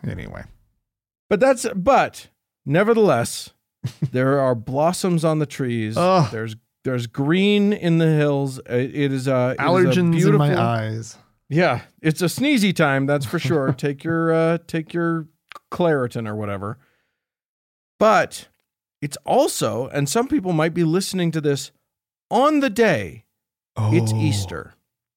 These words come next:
Speaker 1: Easter.
Speaker 2: It is, it is, it is Easter time. Uh, and that, you and I were talking, it, it's a confusing, uh, celebration.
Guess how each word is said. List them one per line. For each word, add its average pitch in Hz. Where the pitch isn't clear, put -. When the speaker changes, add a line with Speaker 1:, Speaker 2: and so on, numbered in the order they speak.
Speaker 1:
Easter. 98
Speaker 2:
It 131
is, 143
it 156
is, 151
it 139
is 139
Easter 220
time. 240
Uh, 139
and 143
that, 226
you 226
and 277
I 254
were 220
talking, 180
it, -
it's -
a 494
confusing, 339
uh, 220
celebration. 165